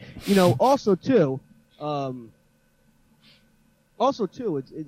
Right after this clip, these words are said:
Speaker 1: it's
Speaker 2: Also,
Speaker 1: not
Speaker 2: too.
Speaker 1: the government's responsibility to make me lose weight. It's, it's,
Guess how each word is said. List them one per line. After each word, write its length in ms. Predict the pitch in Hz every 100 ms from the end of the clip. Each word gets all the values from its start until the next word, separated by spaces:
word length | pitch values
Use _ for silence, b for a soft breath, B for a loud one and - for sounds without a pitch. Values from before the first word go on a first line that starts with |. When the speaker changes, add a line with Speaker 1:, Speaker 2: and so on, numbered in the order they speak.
| 143
Speaker 1:
it's 180 | 165 -
Speaker 2:
Also, 160 | 127
Speaker 1:
not 80 | -
Speaker 2:
too. 60 | -
Speaker 1:
the 40 | 147
government's 760 | 151 175 175 160 151 - - - _ _ _ - -
responsibility 1000 | 165 165 185 180 175 147 156 170 135 117
to 200 | 117 151
make 240 | 143 156 -
me 180 | 147 139
lose 280 | 123 120
weight. 280 | 117 120 90 - b b _
It's, 240 | 151 143 -
it's, 380 | 160 - -